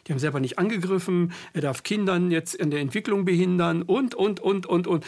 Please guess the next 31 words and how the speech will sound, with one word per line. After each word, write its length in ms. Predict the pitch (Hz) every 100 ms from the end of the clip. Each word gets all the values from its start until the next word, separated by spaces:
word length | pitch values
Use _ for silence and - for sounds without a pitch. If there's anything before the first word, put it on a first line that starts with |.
| - -
Er 100 | 160
macht, 280 | 143 -
äh, 240 | 185 147 139
Unternehmen 640 | 175 156 143 165 214 214
arbeitslos, 840 | - 185 196 180 196 185 180 175 185
äh, 240 | 160 156
schränkt 360 | - 175 180 175
die 120 | 165
ein, 340 | 170 170 165
Insolvenz 560 | 180 175 165 160 170 165
et 160 | 165 -
cetera. 520 | 170 170 151 156 151 - - -
Also 180 | - 151 - - -
der, 180 | 180 151 - - -
der 160 | 156 127
Staat 460 | - 147 233 -
darf 340 | 196 208 - - - -
sein 260 | 180 156
Mittel 500 | 151 170 269 233 233
der 160 | 160 170
Destruktivität 1000 | - 180 - 175 - 139 131 165 208 -
auf 120 | -
einmal 260 | 160 139 -
anwenden. 720 | 190 254 147 139 135 165 147 - - - -
Und 140 | 175
zwar 160 | 165 127
flächendeckend 760 | 175 240 262 247 190 185 160
anwenden, 680 | - 175 202 156 151 165 208 - - -
aber 320 | 151 147 117
wehe 280 | 160 247 294
dem, 440 | 147 160 220 247